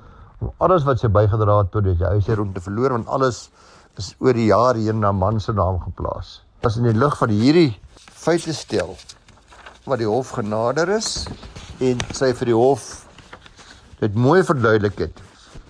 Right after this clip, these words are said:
probeer oortuig het dat dit onregverdig en ongrondwetlik is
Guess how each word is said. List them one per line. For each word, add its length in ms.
probeer 280
oortuig 460
het 140
dat 100
dit 140
onregverdig 760
en 80
ongrondwetlik 880
is 340